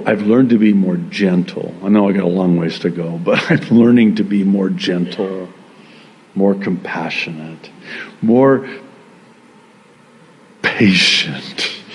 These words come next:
It's a hard one. It's that one where you say, "God, teach me patience and teach me now." Doesn't work like that. <laughs> You want to learn patience? I,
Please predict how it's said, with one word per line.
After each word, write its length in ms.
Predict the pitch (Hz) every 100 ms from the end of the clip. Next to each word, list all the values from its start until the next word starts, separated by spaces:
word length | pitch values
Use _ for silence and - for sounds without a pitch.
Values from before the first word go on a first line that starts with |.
| - - - - - - -
It's 220 | - -
a 60 | 92
hard 720 | - - - - - 113 107
one. 440 | - 82 - - - - - - - - - - - - - - - -
It's 140 | -
that 200 | - -
one 340 | 95 101 98 98
where 120 | 95
you 140 | 95
say, 340 | 92 - 98 90
"God, 720 | 95 98 107 104 101 98 90 - - - -
teach 380 | - 147 147 139
me 180 | 135
patience 760 | 113 - 165 180 175 196 190 -
and 500 | 185 180 165 123 101 - - -
teach 340 | - 320 285 240
me 140 | 285
now." 720 | 320 392 403 403 - - - - - - - - - - -
Doesn't 200 | 135 190
work 200 | 294 330
like 200 | 359 349
that. 920 | 320 285 240 175 185 - 240 175 - 143 151 143 143 143
<laughs> 160 | 160 180
You 120 | -
want 160 | - 85
to 40 |
learn 320 | 85 - 135 -
patience? 760 | 156 156 143 147 139 - -
I, 260 | 101 104